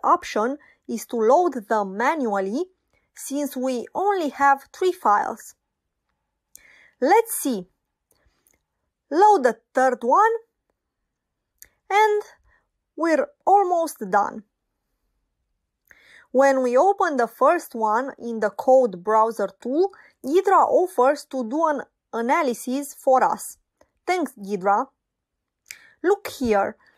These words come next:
it has a lot of analyzers already enabled. Accept the default settings and analyze.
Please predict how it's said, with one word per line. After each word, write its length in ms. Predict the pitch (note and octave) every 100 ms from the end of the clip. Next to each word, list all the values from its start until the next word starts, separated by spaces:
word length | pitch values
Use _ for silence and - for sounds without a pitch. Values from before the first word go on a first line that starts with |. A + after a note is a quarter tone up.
| _
it 160 | A#3 A#3
has 300 | - A#3 A3+
a 80 | G#3+
lot 280 | B3+ F#4+ F#4+
of 220 | A#3+ F#3+ _ _ _ _ _ - _ _ -
analyzers 840 | D4 D#4 A3 F#3+ F#3+ G#3+ C4 D4
already 480 | - A#3 D4+ E4+ D#4+
enabled. 600 | C4+ G#3+ F3+ F3+ F#3+ - _ _ _ _ -
Accept 380 | G3+ - D#4 D#4+
the 100 | D#4+
default 400 | A3+ - B3+ A#3+
settings 600 | - G3 G3 D4 F4+ - -
and 300 | C4+ E4+ D#4+ -
analyze. 680 | - G#3+ G3 - - -